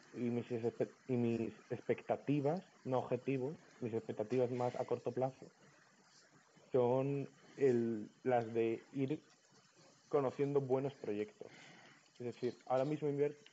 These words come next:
eh, si invirtiera, que no es un consejo de inversión, en Crow, es para conocer cómo van a funcionar ese tipo de proyectos. Proyectos con empresas cripto y con comunidad descentralizada.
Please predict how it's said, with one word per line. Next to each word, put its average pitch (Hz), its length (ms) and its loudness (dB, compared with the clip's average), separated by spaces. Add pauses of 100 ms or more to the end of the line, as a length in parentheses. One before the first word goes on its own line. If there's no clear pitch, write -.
(120)
eh, 120 280 -6
si 113 280 -10 (340)
invirtiera, 120 600 -4
que 110 80 -8
no 107 60 -10
es 113 60 -16
un 113 60 -10
consejo 113 280 -6
de 113 60 -4
inversión, 113 400 -8 (640)
en 110 280 -4
Crow, 143 320 2 (760)
es 127 160 -2
para 135 220 2
conocer 135 560 0 (140)
cómo 127 260 0
van 127 160 2
a 127 40 0
funcionar 123 520 -4 (520)
ese 131 180 -6
tipo 113 220 0
de 110 80 2
proyectos. 104 480 -4 (140)
Proyectos 113 480 -4
con 113 140 -8
empresas 117 460 -6 (160)
cripto 147 460 -4 (800)
y 127 160 2
con 123 260 2
comunidad 110 1300 -2
descentralizada. 104 960 -2